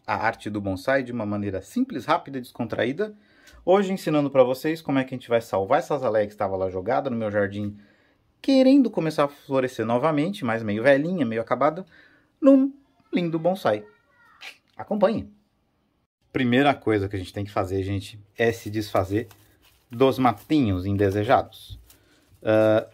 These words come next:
olha, eu acho que isso aqui é uma muda de algo importante. Eu devo ter deixado cair alguma semente de cereja aqui. Será? Vou salvá-la. Mas o resto, gente,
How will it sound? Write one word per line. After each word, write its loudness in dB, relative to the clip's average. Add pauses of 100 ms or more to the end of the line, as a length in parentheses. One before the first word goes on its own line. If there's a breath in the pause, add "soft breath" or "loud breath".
(320)
olha, 0
eu 2
acho -4
que -14
isso -12
aqui -10
é -4
uma -8
muda -4
de -10
algo -4
importante. -6
Eu 0
devo -6
ter -10
deixado -8
cair -4
alguma -8
semente -10
de -2
cereja -6
aqui. -8 (400)
Será? 2 (800 soft breath)
Vou -4
salvá-la. -2 (400 loud breath)
Mas 4
o 4
resto, 4
gente, -4